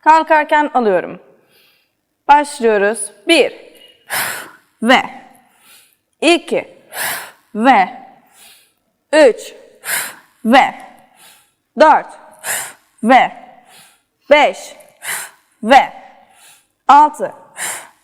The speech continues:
ve yedi ve sekiz ve dokuz ve on ve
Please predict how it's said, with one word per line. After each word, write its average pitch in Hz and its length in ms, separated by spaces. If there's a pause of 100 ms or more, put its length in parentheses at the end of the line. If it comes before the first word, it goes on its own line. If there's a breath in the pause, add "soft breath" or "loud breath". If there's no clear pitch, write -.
(120)
ve 220 240 (1080 soft breath)
yedi 233 540 (760 loud breath)
ve 220 260 (840 soft breath)
sekiz - 680 (680 loud breath)
ve 202 360 (920 soft breath)
dokuz 277 500 (680 loud breath)
ve 196 380 (880 soft breath)
on 285 380 (840 loud breath)
ve 220 440